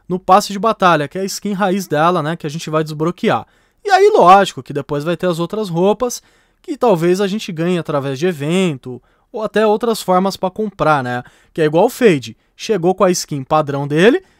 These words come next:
e aí depois, como vocês sabem, teve o evento do Libera o Castigo, que aí a gente teve uma nova roupa pra ele, né? Uma nova camuflagem, se é que a gente pode dizer assim. Mas provavelmente a Loba pode tá com essa roupa aí, ó, que vocês estão vendo, galera. Que, por sinal,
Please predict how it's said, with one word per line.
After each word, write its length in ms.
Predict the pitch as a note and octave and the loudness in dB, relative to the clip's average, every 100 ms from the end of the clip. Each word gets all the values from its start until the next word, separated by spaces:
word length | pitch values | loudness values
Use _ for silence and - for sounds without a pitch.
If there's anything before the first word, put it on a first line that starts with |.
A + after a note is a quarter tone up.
| _ | _
e 60 | F#4+ | 0
aí 180 | B3+ F#3+ | 2 4
depois, 420 | G3+ - F3+ F3+ | 2 0 -2 -2
como 200 | - F3+ | -4 -6
vocês 320 | F3 F3+ A3 | -6 -6 -6
sabem, 420 | - G#3+ A3 A#3+ - _ _ _ | 0 4 4 2 -6 _ _ _
teve 200 | C#4 G3 | 2 4
o 100 | G3+ | 4
evento 340 | E3+ E3+ E3+ | 2 0 -2
do 100 | F3 | 0
Libera 300 | F3 D#3+ D#3 | 0 2 0
o 40 | E3 | 0
Castigo, 580 | A#3+ - - A3+ A#3+ - _ _ _ _ | -6 -6 0 2 2 -4 _ _ _ _
que 80 | C4+ | 0
aí 200 | G#3+ F#3+ | 4 4
a 40 | |
gente 260 | F#3+ G#3+ - | 4 -4 -4
teve 200 | F#3 G#3 | -2 0
uma 160 | F#3+ | 0
nova 260 | E3+ F#3+ G3 | 2 2 2
roupa 400 | C#3+ G3+ G#3+ C#3 | 2 0 0 -6
pra 260 | - D3 | -4 -2
ele, 240 | C#3+ C#3 B2+ | -2 -4 -6
né? 200 | B2+ B2+ _ _ | -8 -10 _ _
Uma 140 | D3+ D3+ | -4 0
nova 220 | D#3+ F3+ | 2 0
camuflagem, 880 | F3+ F#3+ - - D3 D#3+ C#3+ B2 A#2+ _ _ | -2 -4 -6 -2 2 2 2 -4 -16 _ _
se 120 | - | -8
é 80 | C#3+ | -8
que 100 | D3+ | -6
a 40 | C#3+ | -6
gente 220 | D3+ - | -6 -6
pode 280 | D3 D3 C#3+ | -4 -4 -4
dizer 280 | D3+ C#3+ | -6 -4
assim. 360 | F3 F3+ - G2 _ _ _ - | -4 -6 -12 -18 _ _ _ -10
Mas 320 | C#4 D4+ - | -8 -8 -10
provavelmente 720 | D4 B3 B3+ A#3 A3 A#3 C4+ | -6 -2 -2 0 -2 -4 -6
a 60 | B3 | -6
Loba 280 | G#3 G#3 G#3 | -4 -4 -4
pode 280 | G#3 G3 | -6 -6
tá 140 | - G#3 | -6 -4
com 100 | G#3+ | -4
essa 220 | - G#3 | -6 -6
roupa 320 | E3 F#3 F3 | -4 -4 -2
aí, 120 | D#3+ A3 | 0 2
ó, 160 | F#3 - _ _ _ | 0 -4 _ _ _
que 100 | - | -12
vocês 340 | D#3 D#3+ F3+ F3 | -10 -6 -6 -6
estão 300 | - G#3 G#3 | -6 -6 -4
vendo, 360 | C#3+ D#3 C#3 | -4 -4 -4
galera. 320 | B2 B2 C3+ | -6 -6 -8
Que, 140 | - E4 | -10 -8
por 200 | F#4+ F4+ | -4 -4
sinal, 440 | F#4+ A#3+ A#3 - | -2 2 2 2